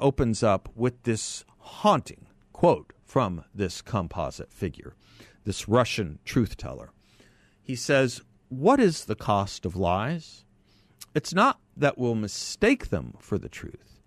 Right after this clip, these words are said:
The real danger is that we, if we hear enough lies, then we no longer will recognize the truth at all." I never want to hear about the big lie again.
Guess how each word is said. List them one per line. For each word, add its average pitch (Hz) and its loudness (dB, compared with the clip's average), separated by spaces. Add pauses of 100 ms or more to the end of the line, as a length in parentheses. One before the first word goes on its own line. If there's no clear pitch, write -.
(500)
The 113 -2
real 233 6
danger 170 0
is 113 -4
that 123 2
we, 110 -2
if - -2
we 104 2
hear 196 2
enough 180 -2
lies, 123 0 (100)
then 110 2
we 104 -2
no 127 2
longer 123 0 (300)
will 95 0
recognize 110 0 (180)
the 101 -8
truth - 0 (540)
at 135 4
all." - 2 (1300)
I 285 6 (180)
never 143 0
want 120 0
to 110 -8
hear 117 2
about 107 2
the - -12
big 98 -4
lie 90 2
again. 92 2